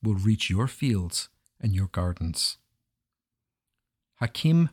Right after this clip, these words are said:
promptly called his prime minister Zoraik and told him, "You are my prime minister.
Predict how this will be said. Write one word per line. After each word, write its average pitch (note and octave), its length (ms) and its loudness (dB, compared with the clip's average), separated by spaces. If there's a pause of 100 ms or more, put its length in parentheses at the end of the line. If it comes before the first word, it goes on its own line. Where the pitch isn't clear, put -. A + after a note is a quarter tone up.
(140)
promptly D3 400 -2
called B2 400 -4
his - 140 -2
prime A#2 320 2
minister A#2+ 380 4
Zoraik G#2 680 0 (680)
and A#2 100 -2
told D#3 360 0
him, G#2+ 280 4 (460)
"You C3+ 200 6
are C3+ 80 8
my A#2+ 160 8
prime G#2 280 2
minister. B2 580 0